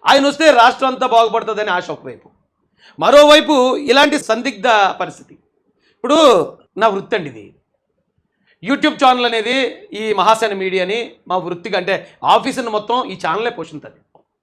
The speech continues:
అలాంటి ఈ ఛానలే ఆగిపోయే పరిస్థితి. ఏంటి కారణం అంటే ఇది పరిస్థితి. అయితే నాకు వాస్తవానికి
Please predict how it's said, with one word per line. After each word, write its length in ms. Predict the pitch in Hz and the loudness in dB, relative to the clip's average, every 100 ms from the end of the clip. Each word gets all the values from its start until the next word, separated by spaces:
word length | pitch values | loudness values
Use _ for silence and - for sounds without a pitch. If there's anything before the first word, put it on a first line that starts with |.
| _ _ _ - | _ _ _ -4
అలాంటి 260 | 247 285 285 | 0 2 2
ఈ 40 | |
ఛానలే 520 | - 196 214 262 285 | 0 0 0 2 4
ఆగిపోయే 400 | 285 254 233 247 | 6 4 2 -4
పరిస్థితి. 480 | 247 190 - 165 - _ _ _ _ _ _ _ _ _ _ _ | -6 -8 -10 -20 -20 _ _ _ _ _ _ _ _ _ _ _
ఏంటి 300 | 165 269 311 | 0 2 2
కారణం 320 | 302 269 269 269 | 4 4 4 0
అంటే 480 | 269 285 302 - _ | 2 2 0 -6 _
ఇది 160 | 147 160 | -16 -16
పరిస్థితి. 360 | 135 120 _ _ _ _ _ - | -16 -20 _ _ _ _ _ -2
అయితే 180 | 294 330 | 2 4
నాకు 200 | 277 220 | 6 6
వాస్తవానికి 720 | - - 277 277 247 208 | 4 4 0 0 0 2